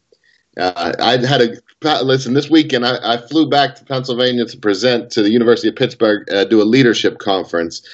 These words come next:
Um, great, great bunch of student athletes. These young people are, are just, I can't say enough good things about them. Um, tremendous young people, and they're gonna be great leaders one day. But I thought, talking about leadership,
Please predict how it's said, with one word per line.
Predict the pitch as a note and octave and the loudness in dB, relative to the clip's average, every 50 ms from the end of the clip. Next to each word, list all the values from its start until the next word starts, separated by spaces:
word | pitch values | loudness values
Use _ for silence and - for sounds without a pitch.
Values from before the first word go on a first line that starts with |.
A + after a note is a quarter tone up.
| - - - - _ - | -20 -20 -20 -20 _ -6
Um, | - F2+ F2+ F2 F2 E2+ E2+ D#2 - _ _ _ _ - | -2 0 2 2 0 0 -2 -4 -8 _ _ _ _ -4
great, | - B2 C3+ C#3+ C3+ C3+ - - | -2 0 0 0 -2 -4 -8 -2
great | - D3 D#3 D3 C3 - - _ | 2 2 2 2 0 -6 -6 _
bunch | A#2+ A#2+ A#2 A#2 | -4 -4 -2 -4
of | A2+ G2+ | -6 -8
student | - _ C3+ B2+ A2+ G#2 G#2+ A2+ | -6 _ 0 0 2 2 0 -2
athletes. | G#2+ G#2+ G#2 G#2+ - G#2 G2+ G2 - - - - _ - | 0 -2 -2 -4 -2 -2 -2 -2 -4 -10 -20 -18 _ -6
These | F#2+ G#2+ G#2 - | -6 -6 -4 -2
young | A2 A#2+ A#2 A2+ | 0 0 0 -2
people | A2 - A#2+ A2+ A#2 A2+ A2 G#2 - - | -2 -2 -2 -2 2 2 2 2 4 4
are, | G2+ G2 G2 F#2+ F#2+ - - F2 | 4 4 6 4 2 2 0 0
are | G2 | 0
just, | F#2+ G2 G#2+ A2 - - _ - E2 - - | 0 0 -2 -2 -2 -8 _ -14 -14 -10 -4
I | - G2+ | -4 -4
can't | G2 - C3 A#2+ G#2+ A2+ | -2 0 0 0 0 0
say | - B2+ A2+ G#2+ | -2 0 0 0
enough | G#2 G#2+ A2 G#2 - _ | 0 0 -2 -4 -6 _
good | - A2+ G#2 - | -2 -2 0 0
things | - G#2+ G#2 G2 - | 0 -2 -2 0 -2
about | F#2+ F#2 G#2 G#2 G2 F#2+ - | -2 0 2 0 0 2 0
them. | G2+ G2 F#2+ F#2+ F#2+ _ _ - - _ _ _ _ _ | 0 0 0 -2 -6 _ _ -20 -20 _ _ _ _ _
Um, | F2+ F#2 F#2 F2 E2+ F2 E2 | -4 -2 0 0 -2 -4 -4
tremendous | - - F#2+ G#2 A2+ A#2+ A#2+ A2+ G#2+ G2 - | -4 0 0 2 4 4 4 2 2 0 2
young | F#2+ G#2 G2 G2 F#2+ | 0 0 0 0 -2
people, | - A2 G2+ G2 - G2 F#2 | 0 -2 -2 0 2 0 2
and | F#2 | 2
they're | G2 F#2+ | 2 2
gonna | G2 F#2+ F2+ | 2 2 0
be | F#2+ F2 | 0 0
great | F2 G#2 G2 F#2 | 2 2 2 2
leaders | E2+ G2 G2 F#2 F#2+ F2+ - | 2 0 2 2 0 0 0
one | F2+ F2+ F2+ F2+ | 0 -2 0 0
day. | F2 F2 F2 E2 - - - - - - _ | 2 2 2 0 0 -6 -18 -18 -20 -6 _
But | - C#3+ | 0 2
I | F3+ A#3 | 2 2
thought, | A#3 A#3 G3 C#3+ - - | 2 2 2 2 0 0
talking | - A3 C4+ B3 A#3 | -2 -2 0 0 0
about | F#3 D3+ C3+ A2+ B2 | 0 2 0 0 2
leadership, | C3 C#3+ C#3 A#2 A#2 G#2 - - G#2 G2 G2 F#2+ - _ | 0 0 2 2 2 0 0 0 0 0 0 -2 -6 _